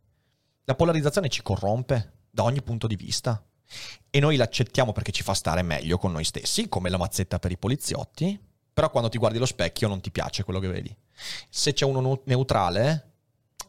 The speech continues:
eh, non ti sta bene, perché vuol dire che qualcuno è sufficientemente forte da non accettare quella corruzione. Questo è il motivo per cui la neutralità disturba, per me.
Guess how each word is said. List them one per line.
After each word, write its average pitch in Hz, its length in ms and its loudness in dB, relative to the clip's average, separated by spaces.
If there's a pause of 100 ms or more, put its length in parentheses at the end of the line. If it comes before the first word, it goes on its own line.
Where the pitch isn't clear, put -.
(200)
eh, 92 260 -4
non 90 140 -8
ti - 100 -6
sta 101 160 0
bene, 90 240 0
perché 104 160 0
vuol 113 120 4
dire 135 140 4
che 123 80 0
qualcuno 127 380 0
è 120 40 0
sufficientemente 113 720 -2
forte 98 760 -2
da 113 160 0
non 110 120 -2
accettare 117 420 -2
quella 92 220 -2
corruzione. - 640 -8 (1300)
Questo - 220 0
è 156 40 0
il 143 60 -2
motivo 131 220 2
per 120 160 0
cui 120 100 0
la 113 80 0
neutralità 104 460 -2
disturba, 95 540 -10 (680)
per - 160 -2
me. 80 200 -14